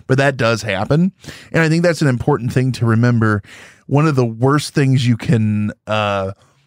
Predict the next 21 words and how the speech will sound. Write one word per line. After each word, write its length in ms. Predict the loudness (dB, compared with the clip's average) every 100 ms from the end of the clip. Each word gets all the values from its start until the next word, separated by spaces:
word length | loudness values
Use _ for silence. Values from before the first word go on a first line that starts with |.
| _ -10
hold 360 | -2 0 2
on 260 | 2 2 2
to 360 | 2 2 2 0
is 220 | 0 0
what 220 | 0 -2 -2
you 200 | 0 0
saw 260 | 0 -2
with 160 | 0 -2
your 200 | -2 -2
own 160 | -2 -2
eyes, 480 | -2 -4 -6 -6
because 320 | -4 -2 0 -2
a 40 |
lot 180 | 0 0
of 80 | 0
times 440 | -2 -2 -4 -6 -14 -20 -20 -6
it's 160 | -4 -2
playing 200 | -2 0
tricks 260 | -2 -2
on 140 | -4 -6
you. 200 | -10